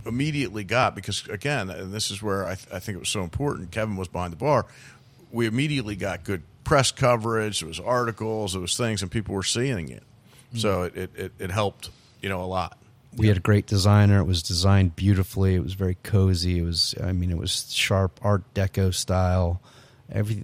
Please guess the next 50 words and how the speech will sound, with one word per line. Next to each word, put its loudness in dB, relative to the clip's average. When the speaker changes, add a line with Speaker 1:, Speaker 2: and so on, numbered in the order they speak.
Speaker 3:
it -2
was, -2
it -6
was 0
a -2
good 0
spot. -2
Speaker 2:
So -2
the 2
timeline -4
is 2
you 0
open 2
in 4
two 0
thousand 0
sixteen. -10
Speaker 3:
Mm-hmm. 0
Speaker 2:
Um, 0
you 4
have 2
your 2
second -2
location 0
in -2
two -4
thousand -6
eighteen. -10
Speaker 3:
Yeah. -6
Speaker 2:
Two 4
thousand 4
nineteen, 4
you 4
closed 2
the -2
first -4
location -2
and 0
reopened 0
someplace -2
else? -8
Speaker 3:
Yeah, 6
June 6
of 2
twenty 4
nineteen, 4
we 0
had 4
to -4
close 0